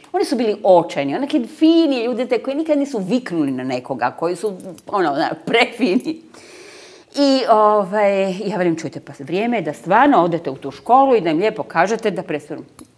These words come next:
„Pa dobro, pa budemo mi”, uvijek su bili ljubezni, ljubezni, ljubezni. I jednog dana dolaze oni meni bijesni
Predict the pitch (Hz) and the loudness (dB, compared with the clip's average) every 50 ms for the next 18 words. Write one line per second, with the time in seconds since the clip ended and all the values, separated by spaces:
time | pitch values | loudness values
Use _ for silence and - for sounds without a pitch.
0 | _ _ _ _ _ _ _ _ _ - - - - 302 320 247 240 302 370 392 | _ _ _ _ _ _ _ _ _ -20 -14 -6 -2 0 0 0 2 2 4 6
1 | 392 392 330 330 311 262 - - 262 208 180 185 226 311 320 330 320 247 294 277 | 6 6 6 4 2 2 2 0 -4 -4 -2 0 2 4 4 4 4 2 0 -2
2 | 277 269 277 311 294 247 - - 185 185 175 175 170 190 262 269 220 180 180 - | 0 0 2 2 2 2 2 0 -2 0 2 2 2 4 4 2 2 2 0 2
3 | 185 175 170 175 165 165 165 160 226 254 302 392 403 381 370 320 269 311 311 294 | 2 4 4 4 4 2 -2 -4 -4 -2 -2 -2 0 0 0 2 2 2 0 0
4 | - - - - - _ _ _ _ _ _ _ - 151 175 220 208 180 160 139 | -2 -8 -20 -20 -20 _ _ _ _ _ _ _ -8 -6 -6 -4 -4 -4 -6 -6
5 | 156 165 180 180 160 139 131 147 151 143 139 143 139 135 131 131 131 127 135 143 | -4 -4 -4 -4 -4 -4 -4 -2 -2 -2 -2 -4 -6 -8 -8 -8 -8 -6 -6 -6
6 | 139 131 123 104 98 - 104 110 151 180 175 - - 147 131 131 | -6 -8 -10 -14 -16 -12 -6 -4 -2 -2 -4 -4 -10 -10 -12 -12